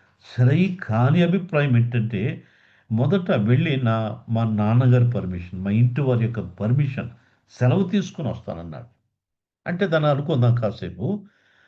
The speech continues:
ఒకవేళ ఇంట్లోకి వెళ్ళాడు, "అమ్మ, నేను ప్రభువుని వెంబడిస్తున్నాను, నేను వెళ్ళిపోతున్నాను, ప్రభువుని వెంబడిస్తున్నాను నాయన"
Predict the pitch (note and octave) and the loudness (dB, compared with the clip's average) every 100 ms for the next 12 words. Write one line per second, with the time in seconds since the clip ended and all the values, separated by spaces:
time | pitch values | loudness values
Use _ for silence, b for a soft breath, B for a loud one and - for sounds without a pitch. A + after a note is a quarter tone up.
0 | b D3 B2 F#3 G3 F3 D3+ - E3 D3 | b -4 0 2 2 2 0 -2 -2 -2
1 | C#3 C3 B2+ B2 A#2+ - A#2 B2 A#2+ A#2 | -2 0 2 2 0 2 4 4 4 2
2 | A#2+ A#2 A#2 A2+ A2 A2 A2+ A2 A2+ G#2+ | 2 0 2 2 0 0 -2 -2 -4 -6
3 | G#2 A2 G#2+ G#2 A2 A#2 A2+ A2+ G#2 G2+ | -6 -4 -2 -2 -2 -4 -6 -4 -8 -8
4 | G2+ F#2+ G#2 G#2 G2+ G2+ F#2+ G#2 G2 F#2+ | -8 -6 -4 -4 -4 -6 -8 -12 -10 -8
5 | G#2 G2+ | -6 -8